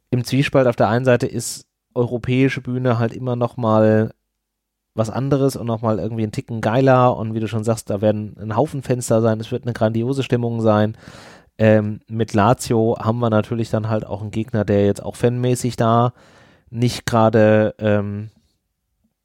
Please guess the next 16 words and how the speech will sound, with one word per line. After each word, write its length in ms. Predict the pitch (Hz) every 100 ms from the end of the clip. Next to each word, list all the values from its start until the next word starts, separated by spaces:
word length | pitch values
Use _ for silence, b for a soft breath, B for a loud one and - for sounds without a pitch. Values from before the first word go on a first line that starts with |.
| _ _ _ _ _
unbedarft 600 | - 135 127 117 117 -
ist. 280 | 107 120 - -
Also 180 | 101
das 200 | 92 92
wird 180 | 101 -
halt 120 | 101
schon 180 | - 104
irgendwie 340 | - 101 101 98
geil 260 | 87 98
werden. 220 | 92 90
Nur 100 | 95
die 80 | 92
Frage 260 | 90 90 95
ist 80 | 98
halt 140 | 90
wirklich, 320 | 95 - 98